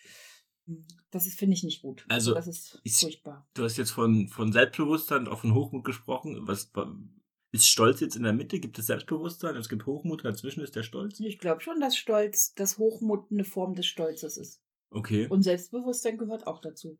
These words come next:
Speaker 2: Selbstbewusstsein, ge-, ja, ist es, ist es nicht sowas wie mit, mit Unsicherheit und, und falschem Selbstbewusstsein? Es gibt ja diese Leute, die sehr unsicher sind und sich dann als selbstbewusst geben, weil sie eben nicht selbstbewusst
Speaker 1: Das
Speaker 2: sind.
Speaker 1: gibt's auch, natürlich.
Speaker 2: Und ist, ist Stolz auch sowas?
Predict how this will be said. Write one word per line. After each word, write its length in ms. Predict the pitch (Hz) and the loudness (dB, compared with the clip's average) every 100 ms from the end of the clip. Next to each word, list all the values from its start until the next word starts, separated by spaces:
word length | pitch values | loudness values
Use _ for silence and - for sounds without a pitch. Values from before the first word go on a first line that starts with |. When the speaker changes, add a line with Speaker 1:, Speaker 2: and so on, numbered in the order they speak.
| _ | _
Speaker 2:
Selbstbewusstsein, 720 | - 101 - 117 113 - 113 | -10 -10 -10 -10 -8 -4 -2
ge-, 100 | 104 98 | -2 0
ja, 240 | 98 107 | 4 4
ist 200 | 143 - | 4 -2
es, 180 | - - | -2 -2
ist 240 | - 117 | -2 -4
es 80 | 127 | -2
nicht 180 | 147 156 | -2 0
sowas 340 | 165 147 143 | 2 2 2
wie 120 | 131 123 | 0 2
mit, 320 | 123 113 - - _ | 2 -2 -8 -20 _
mit 180 | 110 107 | -2 2
Unsicherheit 680 | 117 156 170 175 165 180 - | 4 4 2 -2 -4 -6 -4
und, 440 | 117 113 113 - _ | 0 0 0 -8 _
und 220 | 110 104 | -2 0
falschem 320 | - 120 - | 4 2 2
Selbstbewusstsein? 640 | 151 151 - 165 170 - 151 | -2 -4 -6 -10 -10 -8 -4
Es 160 | 113 117 | -2 -4
gibt 140 | 113 | -4
ja 60 | 117 | -4
diese 160 | 113 | 0
Leute, 160 | 107 107 | 0 0
die 40 | |
sehr 160 | 104 104 | 2 2
unsicher 300 | 117 135 139 | 2 -4 -6
sind 160 | 123 127 | -6 -8
und 80 | 104 | -8
sich 120 | 113 | -6
dann 100 | 104 | -8
als 240 | 101 - | -6 -2
selbstbewusst 460 | - 104 - 110 - | 2 2 0 -6 -4
geben, 240 | 113 135 135 | -4 -2 -6
weil 320 | 104 98 104 | 4 8 8
sie 180 | 110 156 | 6 -4
eben 200 | 120 113 | -2 2
nicht 180 | 113 120 | 2 2
selbstbewusst 480 | 160 151 - 156 247 | -4 -6 -8 -8 -6
Speaker 1:
Das 60 | |
Speaker 2:
sind. 80 | 180 | 2
Speaker 1:
gibt's 240 | 220 196 - | 2 2 -2
auch, 200 | 165 165 | -4 -4
natürlich. 340 | 180 196 208 | -8 -6 -2
Speaker 2:
Und 160 | 117 110 | -2 0
ist, 260 | - - - _ | -2 -6 -14 _
ist 200 | 143 - | 2 2
Stolz 340 | - 120 127 | 6 4 4
auch 100 | - 104 | 0 -2
sowas? 460 | 120 160 214 - | -2 -4 -6 -8